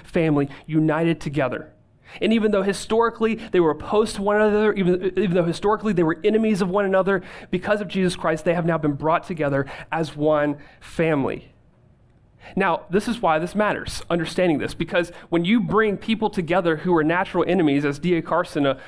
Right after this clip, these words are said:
a, a contemporary theologian, says this way, "Christians are a natural band of enemies who love one another for Jesus' sake." When you bring people together that have natural inclinations to be different from one another,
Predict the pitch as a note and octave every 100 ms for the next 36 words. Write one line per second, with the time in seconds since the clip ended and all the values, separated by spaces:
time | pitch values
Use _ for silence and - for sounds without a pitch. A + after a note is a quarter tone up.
0 | - - C#3 C#3+ C#3+ - C#3+ - D#3 E3+
1 | E3+ D#3 D3+ E3 D3+ C3+ D3+ C#3 E3+ C#3
2 | C3+ C3+ F#3+ F#3+ E3+ E3 D3 C3+ D3 D#3
3 | - E3+ D3 D3 D3+ D3 - E3+ C#3 C3+
4 | - C3+ C#3 D3+ C#3+ C3 B2+ A#2+ C#3 C3
5 | C3+ C3 - - A2+ - - _ _ _
6 | - _ _ _ - F3 F#3 D#3 A#3+ C#4
7 | B3 A3 F#3 G3+ G#3 F3 E3+ F3 E3+ F3
8 | F#3+ G#3 - G3+ F3+ - F#3+ - F3 G3
9 | F#3 - D#3+ C#3 - G3+ G3+ F3 E3 C#3+
10 | C3 B2+ B2 B2+